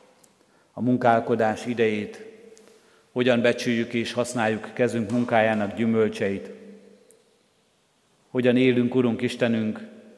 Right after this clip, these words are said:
a munkával és a pihenéssel, és hogyan tudunk élni azzal, hogy megszenteljük, neked szenteljük ezt a napot,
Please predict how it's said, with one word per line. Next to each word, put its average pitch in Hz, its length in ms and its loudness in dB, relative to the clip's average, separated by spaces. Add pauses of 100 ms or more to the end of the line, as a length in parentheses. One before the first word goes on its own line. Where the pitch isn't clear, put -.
(460)
a 98 100 -10
munkával 120 540 2
és 104 180 -6
a 98 60 -4
pihenéssel, 110 1040 -4 (1300)
és - 100 -20
hogyan 113 280 -4
tudunk 107 340 -6
élni 110 260 -2
azzal, 104 400 -2
hogy 98 220 -8 (1080)
megszenteljük, 104 960 -6
neked 104 360 -6
szenteljük 104 640 -4
ezt - 200 -10
a 98 60 -6
napot, 98 460 -6